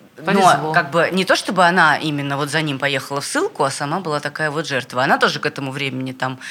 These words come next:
Speaker 1: накосячила, так что её тоже к трём годам, э, приговорили ссылки. И они договорились так, чтобы их отправили в одно место, чтобы они отбывали в селе Шушинском. Им разрешили при условии, если они обвенчаются.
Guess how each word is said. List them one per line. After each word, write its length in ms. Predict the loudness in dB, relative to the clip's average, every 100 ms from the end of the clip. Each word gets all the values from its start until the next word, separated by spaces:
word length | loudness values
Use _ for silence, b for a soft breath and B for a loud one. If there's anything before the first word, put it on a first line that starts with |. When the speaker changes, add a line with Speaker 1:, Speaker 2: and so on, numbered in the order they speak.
| B B
Speaker 1:
накосячила, 680 | -4 -2 0 -2 -2 -2 0
так 160 | -2
что 180 | -2 -6
её 160 | -6 -4
тоже 220 | -6 -6
к 60 | -6
трём 180 | -6 -4
годам, 300 | -6 -6 -8 -12
э, 360 | -10 -8 -8 -8
приговорили 540 | -8 -4 -4 -4 -8
ссылки. 480 | -6 -4 -4 -4 B B B B -14
И 160 | -6 -2
они 220 | -2 -2
договорились 500 | -2 0 0 0 -4
так, 140 | -6
чтобы 240 | -6 -10 -4
их 80 |
отправили 400 | -4 -2 -2 -2
в 80 | -4
одно 180 | -4 -4
место, 380 | -2 -2 -4 -8
чтобы 240 | -8 -6
они 160 | -6 -6
отбывали 360 | -6 -6 -6 -6
в 40 |
селе 220 | -8 -6
Шушинском. 640 | -6 -10 -10 -12 -10 -8 -6
Им 120 | -4
разрешили 520 | -4 -4 -4 -4 -4
при 140 | -4
условии, 320 | -6 -4 -4 -4
если 180 | -4
они 180 | -4 -4
обвенчаются. 800 | -4 -6 -8 -6 -8 -10 -14 -14